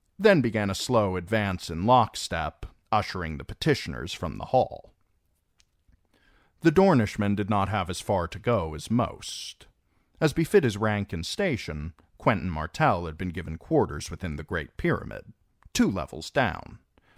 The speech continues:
A handsome suite of rooms with its own privy and walled terrace. Perhaps that was why he and his companions lingered, waiting until the press had lessened before beginning to make their way toward the sh-, steps.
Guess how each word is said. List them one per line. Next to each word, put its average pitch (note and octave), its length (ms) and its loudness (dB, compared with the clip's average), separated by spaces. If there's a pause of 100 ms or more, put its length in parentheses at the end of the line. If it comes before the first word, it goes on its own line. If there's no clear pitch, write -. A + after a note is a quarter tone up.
(340)
A B3+ 120 6
handsome A#2+ 440 4
suite G#2 300 -2
of F2+ 100 -8
rooms F#2 460 0
with G2 120 -6
its F#2 120 -6
own E2+ 240 -4
privy D#2 420 -2
and D#2+ 160 -10
walled D#2 320 -6
terrace. - 840 -4 (1000)
Perhaps E3 360 2
that G#3 240 6
was F2+ 160 -6
why F#2+ 300 -2
he F#2+ 220 -6
and F2+ 100 -2
his F2 140 -8
companions F2+ 720 -4
lingered, G2 680 0 (360)
waiting G2 280 4
until F#2 240 -4
the F2 80 -8
press - 360 -4
had E2 140 -8
lessened F#2 580 0
before F2+ 280 -6
beginning E2 400 -6
to E2 40 -10
make D#2+ 260 -8
their D2+ 120 -6
way D2 260 -8
toward C#2 360 -10
the - 40 -16
sh-, - 260 -12 (280)
steps. - 800 -4